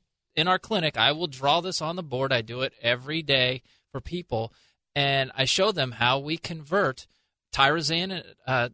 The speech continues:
uh, ty-, uh, and tryptom-, tryptophan and tyrosine, I'll get it out in a minute, into these, these neurotransmitters, and we can have a genetic break right there. We can have a problem with this, and if we do, we are not going to make these neurotransmitters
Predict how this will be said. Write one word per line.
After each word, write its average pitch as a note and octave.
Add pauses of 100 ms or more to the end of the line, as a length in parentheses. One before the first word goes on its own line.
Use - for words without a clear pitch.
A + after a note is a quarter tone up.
(120)
uh, A2+
ty-, -
uh, G#2
and C3
tryptom-, C#3+ (120)
tryptophan C3
and A#2+
tyrosine, B2+
I'll B2
get C3+
it B2
out B2+
in G#2
a G#2
minute, G#2 (420)
into C#3+ (200)
these, B2+ (580)
these B2+
neurotransmitters, C3 (140)
and B2+
we B2+
can C3+
have D3 (140)
a D3+ (160)
genetic C#3+ (220)
break F#3
right A#2+
there. G2+
We A2+
can D#3
have C3+
a D#3+
problem D#3+
with A2
this, A2+ (300)
and A2
if G#2+
we D#3+
do, G#3+
we C3+
are A#2
not A2+
going D#3
to E3
make F3+
these B2
neurotransmitters B2+